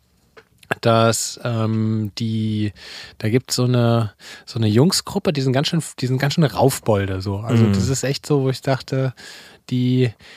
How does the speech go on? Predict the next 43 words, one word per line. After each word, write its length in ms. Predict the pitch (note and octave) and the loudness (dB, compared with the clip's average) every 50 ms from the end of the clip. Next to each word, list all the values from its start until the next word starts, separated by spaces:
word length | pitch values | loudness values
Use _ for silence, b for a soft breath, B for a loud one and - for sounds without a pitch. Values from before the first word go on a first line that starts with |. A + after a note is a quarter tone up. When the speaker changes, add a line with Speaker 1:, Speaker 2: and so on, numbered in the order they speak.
| B B B - | B B B -8
Speaker 1:
die 80 | B2+ A#2 | -8 -6
können 300 | - - C#3 C#3+ E3 F3 | -2 0 2 2 4 4
sich 220 | E3+ F3 D#3+ - | 4 2 2 2
ja 160 | - C3+ C3+ - | 0 -2 -2 -2
zum 240 | - - C3+ B2+ A2+ | -2 -2 -2 0 2
Glück, 300 | A#2 B2 D3 D3+ - - | 4 4 4 2 2 0
selbst 320 | - B2+ A#2+ - - - | 0 0 0 -2 -4 -2
wenn 160 | B2+ B2+ C#3 | -2 0 0
sie 100 | C3+ C3+ | 0 2
mit 340 | C3 B2+ B2 - - - - _ | 2 0 0 -2 -8 -16 -20 _
ihrer 320 | - D3+ D#3 C#3+ C#3+ C3+ B2+ | 0 0 2 4 4 2 2
vollen 420 | - - C3 B2+ C3 B2+ B2+ A#2+ | 2 0 2 2 2 2 0 0
Wucht 400 | B2+ C3+ - - - - - - - _ _ | 0 -2 -2 -4 -8 -10 -12 -12 -14 _ _
zuhauen 680 | - - - C#3 C3+ B2+ B2+ B2+ C3 C3 B2+ C3 C3 B2+ | -6 -2 0 0 2 2 2 2 2 2 2 0 0 0
noch 160 | A#2+ A2 - | -2 -2 -4
oder 480 | A#2 A#2 A#2 A#2 A#2 A#2+ B2 B2 C3+ C#3 | -6 -4 -2 -2 -2 -2 -2 -4 -6 -6
so 340 | A#2+ B2 B2+ A#2+ A#2 A#2 C3 D2+ - - C3+ B2+ - _ _ - | -4 -2 -2 -2 -4 -6 -8 -12 -16 -14 -14 -16 -16 _ _ -6
kämpeln, 720 | - D3+ D3+ D3 - D3 C#3 C#3 C3+ C3+ C3+ C#3 C3+ C3 | -2 0 0 2 2 4 4 4 4 4 2 2 2 2
noch 140 | B2+ A#2+ G2 | 0 0 0
nicht 160 | C3+ C#3 - | 0 0 0
so 120 | - - A#2+ | -2 -2 -2
richtig 440 | B2 C3 - - - C3 A#2+ - - _ | -2 -2 -2 -2 -4 -4 -4 -6 -6 _
doll 360 | - B2 B2 C#3 D#3 E3+ D#3+ | 2 4 6 6 6 4 4
wehtun. 600 | D#3+ E3+ F3+ F3+ - - - G3 G3+ G#3+ A#3+ B3 B B B B B B B B B B B B B | 4 4 4 2 0 0 2 4 4 4 2 -2 B B B B B B B B B B B B B
Aber 440 | - - B2+ C3+ C3+ D3 D3+ D#3 C#3+ B B B B B B | -2 -2 0 2 4 4 4 2 2 B B B B B B
<laughs> 280 | B B B B B B | B B B B B B
der 280 | D3+ C#3 - - F#3+ F3+ | 2 2 4 2 0 0
Versuch 640 | - - - E3+ - - - - C4 G#3 - - | 2 2 2 2 2 -2 2 4 4 4 4 0
ist 200 | C4+ - - - - | -2 -2 0 0 2
da, 200 | C#3 C#3 A2+ - | 2 2 2 0
hat 160 | - D#3 - | 0 0 2
man 140 | C3+ C3 B2 | 2 4 4
bei 100 | C3 B2 | 4 4
manchen 340 | A#2+ A#2 A2+ G#2+ - B2 A#2 | 4 2 0 0 0 -2 -2
das 160 | G#2 - - | -2 -2 -4
Gefühl. 300 | - A2 - - A#2 G#2+ | -6 -6 -2 0 0 0
Speaker 2:
Ja, 40 | E2 | 0
geht 220 | E2 - G#2 G2 | -2 -4 -4 -2
schon 100 | - B2 | -2 -2
gut 140 | A2 A2 G2 | -2 -2 -2
ab, 140 | G2 G2+ F2+ - | -2 -4 -2 -2
ja. 160 | F2+ F2 F2+ | -2 0 2
Speaker 1:
Ähm, 540 | - C3 B2 B2 A#2+ A#2+ A#2+ A#2 A#2+ A#2+ C3 | 4 4 4 4 4 2 2 0 0 -2 -6